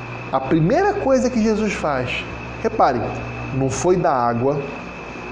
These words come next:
não foi da comida, não foi nada disso. Não estou dizendo que às vezes é necessário fazer primeiro isso, pra depois se pregar o evangelho. Mas neste caso,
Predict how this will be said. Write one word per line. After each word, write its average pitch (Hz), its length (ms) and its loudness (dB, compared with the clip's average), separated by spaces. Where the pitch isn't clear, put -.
não 175 160 2
foi 170 220 2
da 151 140 0
comida, 160 720 2
não 165 200 4
foi 170 260 4
nada 147 300 4
disso. 120 440 0
Não 196 180 4
estou 214 260 2
dizendo 170 400 2
que - 140 0
às 170 140 4
vezes 127 340 2
é 160 40 4
necessário 156 540 2
fazer 147 240 2
primeiro 160 400 2
isso, 180 380 0
pra 147 100 0
depois 147 420 2
se 165 100 0
pregar 151 320 4
o 127 60 6
evangelho. 131 560 2
Mas 165 260 4
neste 127 360 0
caso, 113 520 0